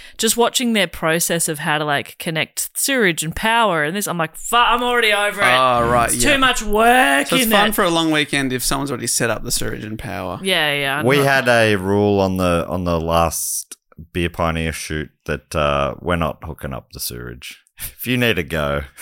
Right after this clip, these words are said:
Speaker 3: you, you go in
Speaker 2: You
Speaker 3: a
Speaker 2: get
Speaker 3: building somewhere.
Speaker 1: Yeah, I think that's reasonable.
Speaker 2: 'Cause what were you sleeping in? It was a caravan-y type?
Speaker 3: Yeah, well, it was,
Speaker 2: Van.
Speaker 3: a, yeah, van, like a camper van.
Speaker 2: We're not hooking up the sewerage, so it's gonna stay in there, and
Speaker 3: Yeah.
Speaker 2: we're fine with that.
Speaker 3: You don't shit where you sleep.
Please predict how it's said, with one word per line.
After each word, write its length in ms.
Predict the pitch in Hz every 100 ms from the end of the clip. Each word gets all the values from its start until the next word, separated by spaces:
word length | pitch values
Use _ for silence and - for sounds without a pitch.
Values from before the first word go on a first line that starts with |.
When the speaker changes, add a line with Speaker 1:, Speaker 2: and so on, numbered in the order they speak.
| - - - -
Speaker 3:
you, 240 | 87 76 _ _
you 140 | 87
go 400 | 73 78 73 69 65
in 120 | - -
Speaker 2:
You 40 |
Speaker 3:
a 40 |
Speaker 2:
get 100 | 67
Speaker 3:
building 320 | 73 69 71 69
somewhere. 420 | 67 67 65 71 _ _
Speaker 1:
Yeah, 140 | 277 269 _ - - _ - _ _
I 40 | 247
think 120 | 180
that's 160 | 160
reasonable. 420 | 151 147 156 156 - _ - - - - - -
Speaker 2:
'Cause 120 | 165
what 80 | 180
were 80 |
you 40 | 160
sleeping 280 | 156 151 135
in? 60 |
It 20 |
was 80 | 113
a 40 | 117
caravan-y 540 | 120 107 117 107 110
type? 280 | - 123 - _ _ _ _ _
Speaker 3:
Yeah, 260 | - 113 95
well, 220 | 113 117
it 120 | 107
was, 0 |
Speaker 2:
Van. 320 | 104 92 90
Speaker 3:
a, 100 | 87
yeah, 160 | 82 78
van, 360 | 67 76 73 69
like 200 | 67 -
a 100 | 73
camper 360 | - 73 73 71
van. 100 | 73
Speaker 2:
We're 60 | 151
not 140 | 160
hooking 180 | 165 151
up 100 | 143
the 60 | 123
sewerage, 480 | 131 123 113 110
so 420 | - 135 120 117 113
it's 140 | 135 -
gonna 160 | 131
stay 300 | 120 113 113
in 100 | 107
there, 240 | 98 101 -
and 120 | 156
Speaker 3:
Yeah. 20 | 160
Speaker 2:
we're 40 |
fine 320 | 143 135 117 104
with 120 | 98
that. 200 | 64 - - - _ _ - - - - _ -
Speaker 3:
You 80 | 82
don't 220 | 90 73
shit 220 | - 55
where 80 | 57
you 80 | 57
sleep. 240 | - -